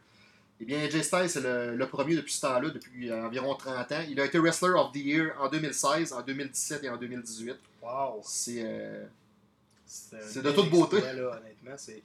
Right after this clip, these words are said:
Speaker 1: C'est
Speaker 2: il y en a pas beaucoup,
Speaker 1: tout
Speaker 2: là,
Speaker 1: un
Speaker 2: tu sais,
Speaker 1: exploit.
Speaker 2: euh, oh, ouais, honnêtement, il y a, il y a pas beaucoup de lutteurs, là. Tu, tu peux les compter sur tes doigts, là, les lutteurs qui ont fait
Speaker 1: Sur
Speaker 2: ce
Speaker 1: tes
Speaker 2: genre
Speaker 1: doigts,
Speaker 2: de
Speaker 1: si t'en fais pas amputer.
Speaker 2: Ouais, exactement, tu sais. Puis, euh, il y a peut-être un Daniel Bryan qui s'est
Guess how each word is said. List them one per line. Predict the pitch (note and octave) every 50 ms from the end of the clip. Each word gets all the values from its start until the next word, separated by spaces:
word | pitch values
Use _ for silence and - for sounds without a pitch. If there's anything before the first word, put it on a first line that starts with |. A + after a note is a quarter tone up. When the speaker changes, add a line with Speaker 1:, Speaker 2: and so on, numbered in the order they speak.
| - -
Speaker 1:
C'est | - C3+ C3+
Speaker 2:
il | -
y | A2+
en | A#2+ B2
a | B2+ B2
pas | - D#3+
beaucoup, | D3 C#3 C3+ B2+ - -
Speaker 1:
tout | C#3 F#3
Speaker 2:
là, | - D3+
Speaker 1:
un | C#3+
Speaker 2:
tu | C3
sais, | B2+ A#2+
Speaker 1:
exploit. | C3+ C3+ C3 A#2+ A#2 A#2
Speaker 2:
euh, | A2+ A2 A2 G#2+ G#2+ G#2+ - -
oh, | - B2 C3+ C#3 C#3 C3+
ouais, | B2+ B2
honnêtement, | A#2 A#2+ A#2+ - D3 D3+
il | D#3 D3+
y | D3
a, | B2
il | A#2
y | A#2+
a | A2+
pas | - D#3
beaucoup | C#3+ C#3 B2+ - D3
de | C#3
lutteurs, | C#3 B2+ - C3+ C#3 B2+ A#2+
là. | A#2 A2
Tu, | - - -
tu | - -
peux | C3
les | B2 B2
compter | - - B2+ B2+ - D3+
sur | D3 - C3 B2
tes | - B2 A#2
doigts, | A2+ B2 A#2+ B2+ B2
là, | A#2+ A#2 A2
les | G#2+ G#2+ A2
lutteurs | A2 A2+ B2 B2+ B2
qui | - A#2
ont | G#2
fait | - - A#2+
Speaker 1:
Sur | A#2 - C#3+
Speaker 2:
ce | - -
Speaker 1:
tes | E3+
Speaker 2:
genre | D#3 C#3+
Speaker 1:
doigts, | E3 F#3+
Speaker 2:
de | -
Speaker 1:
si | - -
t'en | D#3 C#3
fais | - C#3
pas | - C#3+
amputer. | D3 D3 - D3+ C#3+
Speaker 2:
Ouais, | C3+ C#3+ D3 D3+ D3 C#3
exactement, | C3 C3 C3 C#3+ C#3 - - D3 C3 C3+ D3 D3 C3+
tu | - -
sais. | C#3+ C#3 D3 -
Puis, | C3 A#2+ - - - G#2+ G#2 - - - - -
euh, | A2+ A2+ A2+ A2+ G#2+ G#2+
il | G#2
y | A2
a |
peut-être | - - C3+ B2+ - E3 D#3+ -
un | C#3+ B2+
Daniel | B2 B2+ C3 C3 C3 C3+ C3+ C3+
Bryan | C3+ C3 C#3 C3+ B2+ B2 B2 B2 C3+ C#3 C#3 C#3 C#3 C3+ - -
qui | - A#2 A2 G#2+ G#2+ -
s'est | - B2